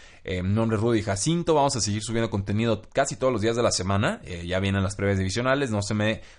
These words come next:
desesperen. También vamos a tener una entrevista próximamente, de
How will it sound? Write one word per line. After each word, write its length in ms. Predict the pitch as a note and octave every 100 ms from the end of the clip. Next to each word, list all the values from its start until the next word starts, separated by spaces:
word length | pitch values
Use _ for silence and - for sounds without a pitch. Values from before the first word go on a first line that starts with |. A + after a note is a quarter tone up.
| -
desesperen. 800 | G2+ A#2 D3 C3+ C#3+ D3 F#3 F3+
También 240 | A#2+ B2+
vamos 160 | C#3+ C3+
a 80 | G2+
tener 160 | A#2+
una 80 | C3+
entrevista 640 | B2+ G#2+ A#2 B2 A#2+ G#2+
próximamente, 680 | - A2+ A#2+ G#2 A2 A#2 A#2
de 200 | A2 G#2+